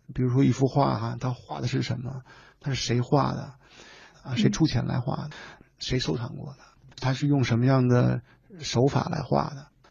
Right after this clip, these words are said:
Speaker 1: 那么当然最后一个问题就是说，这，这件艺术品能够选到这个博物馆里面，能够展示在这个地方，
Speaker 2: 嗯。
Speaker 1: 一定有特别特殊的地方。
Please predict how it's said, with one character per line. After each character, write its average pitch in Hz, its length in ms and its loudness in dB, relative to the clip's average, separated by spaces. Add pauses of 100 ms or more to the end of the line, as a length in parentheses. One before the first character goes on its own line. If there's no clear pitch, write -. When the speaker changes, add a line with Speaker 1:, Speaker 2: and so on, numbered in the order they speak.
Speaker 1:
那 127 80 -8
么 120 60 -4
当 127 100 -2
然 139 80 -2
最 135 160 -2
后 131 140 -2
一 123 60 0
个 123 80 -2
问 123 160 -2
题 120 100 -4
就 127 160 -2
是 120 60 -2
说， 127 240 -4 (100)
这， - 160 0 (160)
这 135 120 -2
件 127 240 -2
艺 131 60 -6
术 131 180 -4
品 135 340 -10 (480)
能 131 140 2
够 135 160 4
选 123 380 2
到 135 220 2
这 131 100 2
个 127 100 2
博 131 180 0
物 131 100 4
馆 127 220 -2
里 123 100 -2
面， 120 160 -6
能 120 100 -2
够 131 160 -2 (200)
展 - 200 -4
示 - 140 -2
在 135 140 0
这 131 80 -2
个 127 60 -4
地 127 140 -4
方， 123 220 -6 (140)
Speaker 2:
嗯。 226 120 4
Speaker 1:
一 135 60 2
定 135 140 2
有 127 180 -2 (240)
特 - 100 -8
别 127 80 2
特 123 160 0
殊 135 140 -4
的 139 80 0
地 131 160 -6
方。 139 160 -12